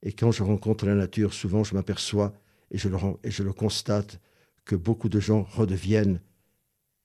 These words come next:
fraternels. « En chemin, je lis la Bible », me disait un pèlerin, pas baptisé, mais je lis la Bible. J'écoute, je lis sans préjugés, sans jugement.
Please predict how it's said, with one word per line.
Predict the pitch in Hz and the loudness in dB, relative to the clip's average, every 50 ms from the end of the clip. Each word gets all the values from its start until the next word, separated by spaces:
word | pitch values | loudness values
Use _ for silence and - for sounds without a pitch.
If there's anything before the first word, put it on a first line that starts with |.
| _ _ _ | _ _ _
fraternels. « | - - - - 101 - - 92 - 67 57 57 - - - - _ _ _ _ _ _ - | -18 -8 -2 -2 -2 -2 -2 -6 -4 -6 -8 -10 -14 -20 -20 -20 _ _ _ _ _ _ 0
En | 117 123 | 0 0
chemin, | 117 - - - 135 135 143 147 | 0 0 4 6 8 10 10 10
je | 135 - 107 | 8 6 6
lis | 127 123 | 6 8
la | 117 123 120 | 8 8 8
Bible », | 98 123 127 135 123 104 104 107 107 98 - - - - _ _ _ _ - | 8 8 8 8 8 6 4 2 2 0 -2 -8 -20 -20 _ _ _ _ 4
me | 104 107 | 4 6
disait | 98 107 107 95 - 113 110 107 - 110 | 6 4 2 4 6 6 4 4 4 4
un | 104 104 98 92 90 90 - _ _ _ _ _ - | 4 4 4 2 0 -2 -4 _ _ _ _ _ 0
pèlerin, | - 110 113 113 98 101 101 101 101 - _ _ _ _ _ _ - _ _ _ _ | 4 4 6 6 4 4 2 0 -4 -8 _ _ _ _ _ _ -20 _ _ _ _
pas | - 156 | 0 2
baptisé, | 143 151 147 - 160 135 165 160 - - - - _ _ _ _ _ _ _ _ _ _ _ _ _ _ _ - | 2 2 2 2 0 0 0 -2 -2 -4 -14 -20 _ _ _ _ _ _ _ _ _ _ _ _ _ _ _ 2
mais | - 123 131 | 2 4 4
je | 101 117 | 4 2
lis | 107 113 131 | 2 2 2
la | 104 80 71 | 2 2 -2
Bible. | 76 76 73 _ - - _ _ _ _ _ _ _ _ - | -6 -10 -12 _ -20 -20 _ _ _ _ _ _ _ _ 0
J'écoute, | 113 151 165 160 - 131 107 - - - - - _ - | 4 4 4 4 2 -4 -4 -6 -10 -18 -20 -18 _ -2
je | - - 165 | 6 8 8
lis | 143 127 131 139 | 8 8 4 0
sans | 131 - - - 175 | 0 0 2 2 2
préjugés, | - - 180 160 139 139 120 120 117 117 113 113 - _ _ | 2 4 2 2 2 0 0 2 0 0 0 -2 -10 _ _
sans | - - - 185 190 180 | -2 2 6 8 8 8
jugement. | 160 185 170 - 165 143 127 123 120 120 | 8 4 4 6 6 6 6 6 4 0